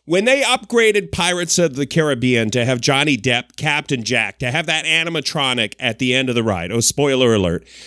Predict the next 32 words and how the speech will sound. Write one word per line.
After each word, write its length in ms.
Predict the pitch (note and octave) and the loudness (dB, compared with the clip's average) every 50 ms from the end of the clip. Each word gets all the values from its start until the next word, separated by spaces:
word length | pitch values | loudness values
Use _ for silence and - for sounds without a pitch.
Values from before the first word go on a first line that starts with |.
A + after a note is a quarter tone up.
| - - - _ _ - | -20 -20 -20 _ _ -2
uh, 180 | - G2 G2 - - | 0 0 0 0 -4
he, 300 | - - B2+ A#2+ - - | -6 -2 -2 -2 -2 -4
he 220 | - - - B2+ A2+ | -12 -4 0 0 2
survives. 680 | - - B2+ A2 F#2 A2+ G2+ G2+ F#2 G#2 G#2+ - - _ _ _ _ _ _ _ _ _ - | 2 0 0 -2 -4 -4 -6 -6 -6 -4 -2 -4 -4 _ _ _ _ _ _ _ _ _ -6
And 380 | G#2+ A2 A2 A2 G#2+ G#2+ G#2+ A2+ | -4 -2 -2 -2 -2 -2 -2 -2
at 160 | A2 A2 - | -2 -2 0
the 100 | B2+ C3+ | 0 0
end 160 | D3 D#3+ F#3 | 0 0 0
of 60 | G3 F#3+ | 0 -2
the 80 | F3+ | 0
ride, 340 | D#3 C#3 B2 B2 B2 B2+ B2+ | 0 2 2 2 2 0 0
there's 220 | E3 F#3 F#3 - | 0 0 0 0
Captain 460 | - - G3+ F#3+ F#3 F3 - G3+ F3 C#3+ | 0 0 0 0 -2 -2 -4 -6 -4 -2
Jack. 440 | A#2+ B2 A#2 A2+ A2 G#2+ - - _ _ _ | -2 -2 0 0 -2 -4 -6 -10 _ _ _
It's 220 | - G3+ - - - | -8 -4 -2 -2 -4
pretty 460 | _ - - - E4+ F4+ D#4+ D4+ A3+ | _ -8 -6 -4 -2 0 0 0 0
convincing. 760 | - - A#3+ A3 F#3+ F3 B3 D#4 E4 D4 - - F#2 E2 - | 0 -4 -4 -2 -2 -2 -2 -2 -2 -2 -2 -2 -4 -6 -10
It 160 | - C#3+ G#3+ B3 | -4 -4 -2 -2
looks 240 | D4+ F4+ - - | -2 0 0 0
like 140 | B3 A3 E3+ | 0 0 -2
it's 160 | G#3 E3 - | -2 -4 -4
really 260 | G#3+ B3+ B3+ A3+ G#3 F3 | -4 -2 0 0 0 0
Johnny 400 | - G#3 F#3+ G3+ G#3+ G#3 F#3+ F3 | 0 0 0 0 2 0 0 0
Depp 340 | D#3 A#3 C4+ C4+ G3 - - | 0 -2 -2 -2 -4 -4 -4
in 200 | F3+ G3 F#3+ E3 | -4 -4 -2 -2
costume. 720 | - - A3 B3+ D#4 C#4+ - - - B2 F#2 D#2+ E2+ _ _ _ _ _ _ _ _ _ _ _ _ _ _ _ _ _ _ _ _ _ _ _ _ - | -4 -2 0 0 0 0 0 -2 -2 -6 -8 -10 -10 _ _ _ _ _ _ _ _ _ _ _ _ _ _ _ _ _ _ _ _ _ _ _ _ -10
Now 320 | - B2 F#3 B3+ E4 E4+ | -4 0 2 2 2 2
they 180 | C#4+ G#3 D3+ D3+ | 2 2 0 0
revealed 640 | B2 C3+ C#3 B2+ G2+ B2 B2 A#2+ B2 B2+ C3+ D#3+ | 2 2 2 2 2 2 2 2 2 2 0 0
even 300 | F3+ F3+ F3 G3 F#3+ D3 | -2 0 0 -2 -2 0
better 300 | A#2 F3 A3+ C4 C#4 C4+ | -2 -2 -2 -2 -2 -6
technology 960 | - - - A3 G#3+ - G3 F#3+ F#3+ G#3+ C4 B3+ A3 D3+ - G#2+ F#2+ F2+ | -8 -4 -4 -4 -4 -2 -2 0 0 2 2 2 2 2 0 -2 -6 -6